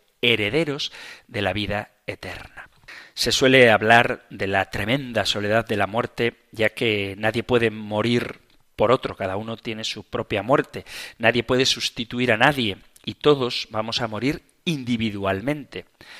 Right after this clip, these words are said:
Eso es cierto, pero para un cristiano, gracias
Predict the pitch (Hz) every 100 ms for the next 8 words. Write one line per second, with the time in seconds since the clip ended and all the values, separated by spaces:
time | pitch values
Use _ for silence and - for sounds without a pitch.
0 | - - - 104 - 139 147 - 95 -
1 | 113 107 98 110 180 208 - - 147 139
2 | 110 - _ - 120 139 156 110 -